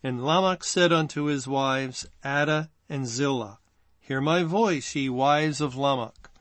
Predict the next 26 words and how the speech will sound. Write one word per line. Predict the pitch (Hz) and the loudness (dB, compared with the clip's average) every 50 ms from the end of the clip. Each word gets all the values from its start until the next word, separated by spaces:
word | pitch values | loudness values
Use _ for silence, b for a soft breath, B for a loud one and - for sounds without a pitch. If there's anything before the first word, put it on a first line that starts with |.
| b b b b b | b b b b b
hearken | b - - 175 190 175 - 175 160 160 | b 2 6 6 6 6 4 0 0 2
unto | 156 143 - 151 | 0 0 -2 -4
my | 143 139 139 135 | -4 -4 -4 -4
speech. | - - - - 131 120 - _ - - - - _ _ _ _ _ _ _ _ _ _ _ | -6 -10 -10 -10 -10 -10 -12 _ -20 -20 -20 -20 _ _ _ _ _ _ _ _ _ _ _
For | _ - - 135 135 143 165 180 | _ -12 -6 -2 2 4 6 6
I | 165 147 | 6 6
have | 135 131 131 127 113 | 4 2 0 -4 -4
slain | - - - - - 165 160 196 220 233 233 208 170 139 123 123 - - | -6 -6 -6 -6 -4 0 0 2 2 2 2 2 0 -2 -4 -6 -8 -6
a | 143 131 | -6 -4
man | 131 131 139 143 147 156 175 196 214 214 208 - _ _ _ _ _ _ _ _ _ - | -2 -2 0 0 2 2 2 2 0 -2 -4 -6 _ _ _ _ _ _ _ _ _ -10
to | - - 143 143 143 147 151 160 175 208 226 - | -6 -2 0 0 2 2 2 2 0 -2 -4 -6
my | - 151 151 143 143 139 | -2 2 4 4 4 2
wounding, | 131 127 135 147 143 143 143 143 147 160 175 190 190 196 - _ - | 0 0 0 0 0 2 0 0 0 0 0 0 -2 -4 -6 _ -4
and | 151 147 | -4 -2
a | 139 | -2
young | 135 135 143 185 214 214 190 170 | 0 2 4 4 4 4 2 0
man | 151 147 156 156 156 156 156 156 156 - | 0 2 2 2 2 2 0 -2 -4 -2
to | - 165 151 | 0 0 2
my | 147 147 147 143 127 | 2 2 2 2 0
hurt. | - - 156 143 127 - _ _ _ _ _ _ _ - _ - | 0 0 0 0 0 -2 _ _ _ _ _ _ _ -20 _ -8
If | 151 127 - - | -8 -8 -8 -6
Cain | - - 156 156 160 165 180 196 208 214 208 - _ _ _ _ _ - | -4 2 2 4 4 4 2 0 -2 -4 -6 -8 _ _ _ _ _ -14
shall | - - 151 131 | -8 -6 -6 -4
be | 135 135 135 | -2 -2 0
avenged | 135 127 117 143 156 160 165 151 135 120 | 0 -2 0 2 2 2 2 2 0 -2
sevenfold | - - - 180 202 220 214 170 143 135 123 - 151 143 143 147 151 151 156 165 160 | -2 0 2 4 4 4 4 2 0 -2 -4 -2 0 2 2 2 2 0 -2 -4 -8